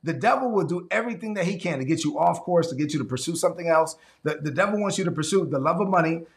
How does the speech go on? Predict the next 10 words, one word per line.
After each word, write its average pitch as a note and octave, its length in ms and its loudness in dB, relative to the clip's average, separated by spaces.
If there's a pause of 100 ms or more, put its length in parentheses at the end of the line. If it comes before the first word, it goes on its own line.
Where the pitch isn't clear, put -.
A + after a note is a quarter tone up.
(100)
the C#3+ 80 2
deceitfulness F#3+ 680 0
of E3+ 100 0
riches, D#3+ 380 -2
and D#3+ 180 -2
the C#3+ 80 0
lust D#3+ 260 2
for C#3+ 160 0
other D3 220 -2
things. A2 440 -10